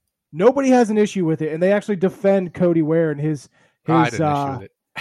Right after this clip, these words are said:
Speaker 2: it. <laughs>
Speaker 1: a-, a-, and his anger issues, because he has anger issues. He's done it multiple times this year. He's intentionally wrecked people. And I've had people in my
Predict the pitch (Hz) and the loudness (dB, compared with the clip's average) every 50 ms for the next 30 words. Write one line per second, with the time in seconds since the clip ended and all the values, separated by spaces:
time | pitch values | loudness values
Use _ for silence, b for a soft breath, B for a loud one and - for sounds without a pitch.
0 | - _ - 151 - _ 156 - _ _ _ B B B B B B B B B | -16 _ -14 -16 -16 _ -20 -20 _ _ _ B B B B B B B B B
1 | - 185 196 - - 185 180 180 - 190 180 175 185 180 170 151 - - - _ | -14 -14 -12 -6 -4 -2 -2 -2 0 0 0 2 4 2 2 2 -2 -12 -20 _
2 | - 175 180 196 196 175 165 160 143 139 139 - - 135 120 110 110 120 - 170 | -4 -2 -2 0 0 0 -2 -2 -2 -4 -6 -8 -10 -12 -14 -14 -10 -6 -6 -6
3 | 139 - 180 214 220 226 226 208 190 190 196 190 180 170 160 147 135 - 123 110 | -4 -2 0 2 4 4 4 2 2 2 0 0 2 0 0 0 -2 -6 -10 -14
4 | 95 - _ _ _ - 160 175 156 135 135 127 170 170 180 185 180 - _ _ | -16 -18 _ _ _ -6 -4 -4 -4 -6 -2 0 2 2 2 0 -2 -8 _ _
5 | _ _ - 151 151 156 190 190 190 185 196 190 202 202 185 170 139 117 110 _ | _ _ -10 -4 0 0 0 0 -2 -6 -8 -4 -2 -2 -2 -2 -4 -8 -10 _
6 | 143 143 131 - 160 147 127 113 117 135 127 - _ - 156 147 135 - 165 170 | -12 -12 -10 -8 -8 -8 -8 -8 -10 -12 -12 -14 _ -14 -14 -14 -10 -8 -8 -8
7 | 160 - 190 170 165 185 180 185 - 139 135 110 95 - _ _ _ _ _ _ | -8 -6 -6 -4 -4 -4 -4 -4 -6 -10 -8 -10 -16 -20 _ _ _ _ _ _
8 | _ _ _ _ _ - 180 185 180 180 214 254 254 277 240 190 220 226 202 220 | _ _ _ _ _ -4 -2 -2 0 2 2 2 2 2 0 0 0 0 0 0
9 | 202 180 185 196 214 220 196 185 180 175 170 165 160 | 0 0 0 0 0 0 0 0 0 0 -2 -2 -4